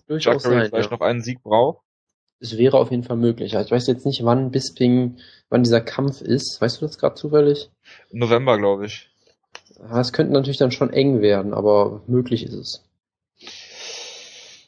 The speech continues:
Speaker 2: Lineker gegen McCall, Jonas. Da musst du aber was zu sagen.
Speaker 1: Ja, das ist natürlich ein traumhafter Kampf. Ich mein, Lineker sah jetzt zuletzt richtig gut aus, hat das Gewicht auch mal geschafft. Äh, Ian McCall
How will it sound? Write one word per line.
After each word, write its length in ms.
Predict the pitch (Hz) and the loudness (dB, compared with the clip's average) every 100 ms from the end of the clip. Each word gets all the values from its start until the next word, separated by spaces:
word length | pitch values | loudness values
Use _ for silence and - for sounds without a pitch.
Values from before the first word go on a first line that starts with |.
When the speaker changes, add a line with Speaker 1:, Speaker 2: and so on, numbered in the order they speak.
| _ 127 | _ 0
Speaker 2:
Lineker 480 | 156 247 240 220 | 4 6 6 4
gegen 180 | 180 185 | 2 2
McCall, 460 | 175 165 160 160 139 | 2 2 4 4 4
Jonas. 500 | 107 101 85 - - - | -2 -4 -10 -14 -16 -10
Da 120 | 107 | -6
musst 180 | 123 120 | -6 -4
du 40 | 95 | -4
aber 100 | 92 | -4
was 120 | - | -6
zu 100 | 95 | -10
sagen. 380 | 82 85 87 - _ _ - _ | -10 -12 -16 -20 _ _ -20 _
Speaker 1:
Ja, 140 | 120 107 | 2 2
das 180 | 101 - | 2 -2
ist 120 | - | 0
natürlich 260 | 113 107 117 | 0 2 -2
ein 80 | |
traumhafter 460 | - 110 107 - 95 | 0 -2 -2 -2 -2
Kampf. 320 | - 180 147 | 2 0 0
Ich 140 | - 117 | -4 0
mein, 360 | 110 107 107 - - - _ _ | 2 2 -2 -12 -20 -20 _ _
Lineker 460 | 120 120 127 135 120 | 2 4 4 2 2
sah 200 | 110 107 | 2 2
jetzt 240 | 110 - | 2 -4
zuletzt 480 | - 110 113 - - | -2 0 0 -6 -8
richtig 300 | 120 - 107 | -6 -4 -6
gut 220 | - 120 | -6 -2
aus, 220 | 120 135 120 | 2 0 0
hat 80 | |
das 160 | 113 - | -6 -4
Gewicht 260 | 104 110 - | -6 -4 -4
auch 140 | - | -2
mal 180 | 120 120 | -2 -2
geschafft. 540 | 120 127 135 - - | -2 -2 -4 -6 -10
Äh, 180 | 110 110 | -2 0
Ian 180 | 120 120 | 2 2
McCall 720 | 113 - 117 123 131 135 | 0 -2 0 4 4 2